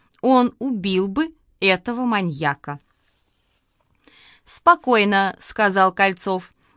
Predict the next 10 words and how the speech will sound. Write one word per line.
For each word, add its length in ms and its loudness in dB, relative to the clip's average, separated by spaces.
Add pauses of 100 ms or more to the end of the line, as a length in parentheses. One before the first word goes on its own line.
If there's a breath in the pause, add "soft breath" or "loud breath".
«Дымов — 680 0
профессионал 960 2 (200 loud breath)
и, 100 -6
конечно, 460 0
в 120 -14
первую 480 -2
очередь 720 -4 (180 soft breath)
думает 600 2
о 160 2
деле. 500 -2